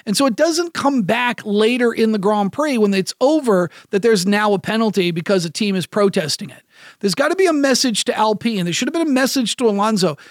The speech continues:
"That's loose, get it in, tighten it up. I don't care what you do, throw some tape on it, whatever." But that's got to be secured. They didn't do that. Nobody did that. So it just kinda flew off and Alonso gets the car around.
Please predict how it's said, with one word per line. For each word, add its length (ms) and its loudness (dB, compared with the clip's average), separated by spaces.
"That's 220 -2
loose, 420 2
get 220 0
it 100 0
in, 280 2
tighten 360 0
it 40 2
up. 240 0
I 60 -2
don't 140 0
care 160 4
what 120 0
you 60 -4
do, 200 2
throw 180 2
some 160 0
tape 240 2
on 180 0
it, 80 -6
whatever." 640 2
But 160 -2
that's 300 -2
got 340 -2
to 100 0
be 180 0
secured. 600 -2
They 120 2
didn't 240 2
do 160 2
that. 220 -2
Nobody 420 2
did 220 0
that. 200 -6
So 140 -2
it 60 -2
just 180 -4
kinda 160 0
flew 380 -2
off 260 0
and 120 0
Alonso 420 0
gets 260 -2
the 100 -8
car 380 2
around. 300 -2